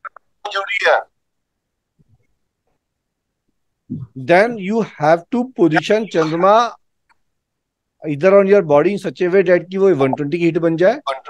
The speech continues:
या फिर आप अपने घर के, जो हमने उपाय बताया घर के समान placement पे, उसको change करें आप।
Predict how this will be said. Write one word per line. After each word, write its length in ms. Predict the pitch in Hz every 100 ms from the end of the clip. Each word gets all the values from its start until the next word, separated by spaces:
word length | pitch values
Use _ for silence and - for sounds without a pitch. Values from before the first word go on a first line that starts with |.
| - _ - - - - _ - _ _ _ _ -
या 320 | 117 143 170
फिर 220 | 180 214
आप 260 | 220 185 202
अपने 380 | 170 180 185 208
घर 240 | 147 143 143 -
के, 200 | 214 220 - - _ _
जो 220 | 151 143 170
हमने 160 | 180
उपाय 280 | 190 170 170
बताया 240 | 170 170
घर 160 | 165 143
के 140 | 143
समान 300 | 160 151 151
placement 400 | 156 147 - 135
पे, 60 | 175
उसको 240 | 180 185
change 260 | 180 143 127
करें 200 | 120 110
आप। 160 | 110